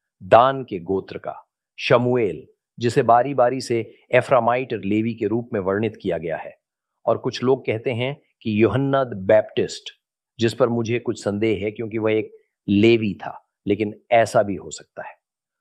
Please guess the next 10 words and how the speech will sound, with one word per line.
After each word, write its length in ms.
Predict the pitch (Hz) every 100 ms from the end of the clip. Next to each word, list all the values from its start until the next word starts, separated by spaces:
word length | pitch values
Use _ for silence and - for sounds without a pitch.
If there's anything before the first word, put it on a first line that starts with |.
| _ -
कुछ 200 | 127 117
लोग 320 | 113 104 87
दावा 340 | 107 117 120
करते 360 | - 92 92 90
हैं 320 | 85 98 - _ _ _
कि 80 | 113
यीशु 540 | 104 117 131 - 131
एक 220 | 120 117 101
नाजरीय 680 | 95 104 107 113 104 87
थे, 200 | 76 -